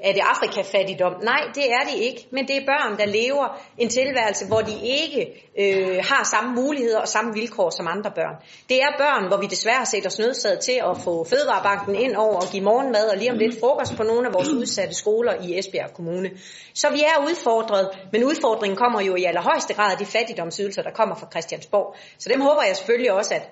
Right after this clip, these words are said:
at valget kommer til at ændre på. Men, men, men, men det ved jeg jo næppe, fordi at så stort et flertal ser det jo ikke ud, som, som om der er til at ændre på det her. Men jeg kan da håbe, at det bliver sådan.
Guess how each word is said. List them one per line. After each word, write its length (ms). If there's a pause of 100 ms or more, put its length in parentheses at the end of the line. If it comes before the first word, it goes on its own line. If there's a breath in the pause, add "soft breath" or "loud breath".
at 160
valget 400
kommer 200
til 120
at 80
ændre 340
på. 300 (220 loud breath)
Men, 300
men, 340
men, 300
men 160
det 60
ved 220
jeg 80
jo 140
næppe, 500
fordi 380
at 120
så 100
stort 280
et 80
flertal 440
ser 160
det 60
jo 60
ikke 200
ud, 120
som, 320
som 160
om 180
der 60
er 140
til 180
at 160
ændre 280
på 60
det 200
her. 140 (260 loud breath)
Men 100
jeg 80
kan 100
da 80
håbe, 360
at 80
det 100
bliver 220
sådan. 320